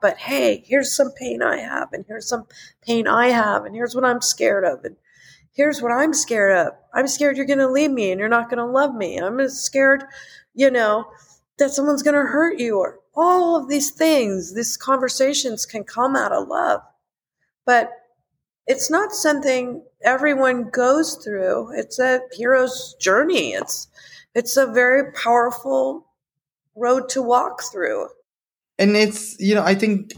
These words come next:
Speaker 2: uh, it's, it's all of those things that you're talking about, right? Like the pain, the loss, the sadness, like all of these things that, um, as you say, many people don't want to deal with those things, right?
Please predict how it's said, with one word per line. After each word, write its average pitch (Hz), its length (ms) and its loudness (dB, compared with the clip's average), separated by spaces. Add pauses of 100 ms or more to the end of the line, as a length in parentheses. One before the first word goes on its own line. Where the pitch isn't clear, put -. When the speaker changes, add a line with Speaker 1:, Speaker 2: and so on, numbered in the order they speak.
Speaker 2:
uh, 175 220 2
it's, 196 260 2
it's 180 160 -4
all 196 140 6
of 202 100 2
those 170 220 0
things 170 260 -2
that 165 80 0
you're 147 160 0
talking 139 480 -6
about, 117 380 -8
right? 147 260 -2
Like 123 340 -4 (540)
the - 80 -4
pain, 165 680 0
the 135 120 2
loss, 151 640 4
the 139 120 -6
sadness, 143 880 0
like 131 340 -4 (100)
all 160 260 2
of 160 160 2
these 147 440 -2 (460)
things 160 600 2
that, 135 440 2 (100)
um, 127 480 -6
as 151 180 0
you 160 80 0
say, 175 360 4
many 180 400 2
people 160 340 -2
don't 147 400 0
want 233 320 2
to 143 180 2
deal 120 300 -2
with 123 200 -10
those 117 240 -12
things, 110 360 -16
right? 151 340 -6